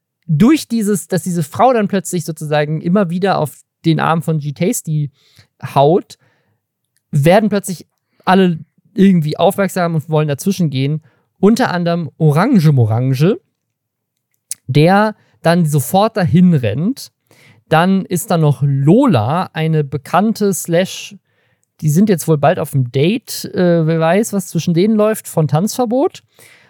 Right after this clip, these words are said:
Dann kommt irgendwie Herr Newstime aus dem Nichts.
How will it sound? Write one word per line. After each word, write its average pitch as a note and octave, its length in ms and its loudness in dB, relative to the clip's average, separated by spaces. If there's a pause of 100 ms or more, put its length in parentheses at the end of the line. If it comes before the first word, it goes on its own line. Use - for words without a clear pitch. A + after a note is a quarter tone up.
Dann D#3+ 260 2
kommt A3+ 220 -2
irgendwie F#3 260 -2
Herr D#3+ 140 4
Newstime G3+ 720 2
aus C4 180 -2
dem A3+ 160 0
Nichts. - 560 -2